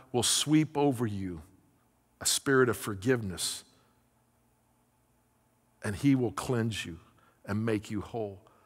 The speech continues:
For others of us, we've done that, but you know what? We still live with a sense of condemnation. I just want to encourage you to keep short accounts with God. When you blow it, you will. When, when you sin, you will.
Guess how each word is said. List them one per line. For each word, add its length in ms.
For 200
others 360
of 200
us, 180
we've 240
done 280
that, 320
but 140
you 100
know 140
what? 240
We 120
still 340
live 280
with 140
a 60
sense 320
of 120
condemnation. 960
I 100
just 220
want 120
to 60
encourage 480
you 60
to 80
keep 240
short 380
accounts 440
with 160
God. 320
When 200
you 140
blow 320
it, 120
you 160
will. 400
When, 320
when 240
you 160
sin, 480
you 160
will. 400